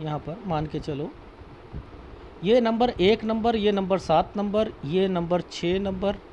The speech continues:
ये तो मैंने आपको वीडियो रिलीज़ कर ही दिया था, ये छः नंबर, ठीक है, और एक ये बारह नंबर, ये बारह नंबर,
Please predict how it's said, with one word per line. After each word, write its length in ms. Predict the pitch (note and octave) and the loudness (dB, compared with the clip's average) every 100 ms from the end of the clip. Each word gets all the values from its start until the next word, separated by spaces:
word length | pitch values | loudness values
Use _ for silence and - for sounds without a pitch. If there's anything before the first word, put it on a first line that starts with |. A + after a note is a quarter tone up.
| - | -12
ये 60 | E3 | -8
तो 140 | E3+ | -4
मैंने 200 | F3 E3 | 0 4
आपको 280 | F3 D#3 F3 | 2 2 -2
वीडियो 320 | D#3 D#3 D#3+ | 0 0 2
रिलीज़ 340 | E3 D#3 D#3 - | 0 0 -2 -2
कर 140 | D3 | -2
ही 100 | D#3+ | 0
दिया 240 | E3 E3 E3+ | 0 0 0
था, 140 | F3 | 0
ये 140 | E3+ D#3+ | -4 -6
छः 240 | - D#3+ | -4 -4
नंबर, 320 | E3+ F3 F#3+ - - - - - | -2 -4 -4 -8 -18 -18 -18 -4
ठीक 180 | F#3+ F#3+ | -4 2
है, 100 | C#4+ - - - - | 0 0 -14 -18 2
और 180 | G#3 - G#3+ | 2 4 2
एक 240 | D4 - | 2 2
ये 100 | B3 G3 D3 | -2 0 4
बारह 280 | C#3+ D3+ | 6 6
नंबर, 320 | C#3+ C3 B2 A#2+ - - - - - - - - C3+ | 2 0 -4 -8 -10 -16 -20 -20 -20 -20 -20 -18 -6
ये 120 | F#3 | -4
बारह 320 | F3+ C#3 B2 C3+ | -2 -2 -2 -6
नंबर, 360 | - - - | -10 -14 -16